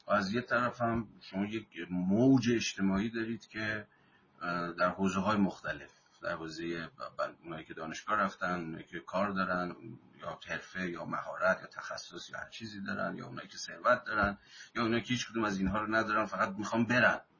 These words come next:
<laughs> فقط می‌خوان برن و بکنن. اه، تو چنین وضعیتی که هم افق فرصت‌های عینی برای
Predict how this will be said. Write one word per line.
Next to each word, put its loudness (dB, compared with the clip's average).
<laughs> -6
فقط 0
می‌خوان 0
برن 0
و -6
بکنن. -2
اه، 0
تو -6
چنین 2
وضعیتی 2
که -6
هم 4
افق -2
فرصت‌های -2
عینی 4
برای 2